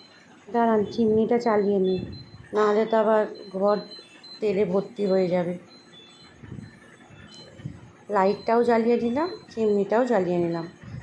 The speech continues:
কড়াই গরম হয়ে গেছে, এবার আমি তেলটা দিয়ে দেবো। খুব বেশি তেল দেবো না, পরিমাপ মতন তেল দেবো।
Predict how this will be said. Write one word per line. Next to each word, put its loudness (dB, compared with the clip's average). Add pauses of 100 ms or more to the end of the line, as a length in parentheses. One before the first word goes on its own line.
(140)
কড়াই 2
গরম 2
হয়ে 2
গেছে, -4 (720)
এবার 2
আমি 0
তেলটা -2
দিয়ে -4
দেবো। -10 (540)
খুব -2
বেশি -2
তেল 2
দেবো 4
না, 2
পরিমাপ 2
মতন -2
তেল 2
দেবো। 2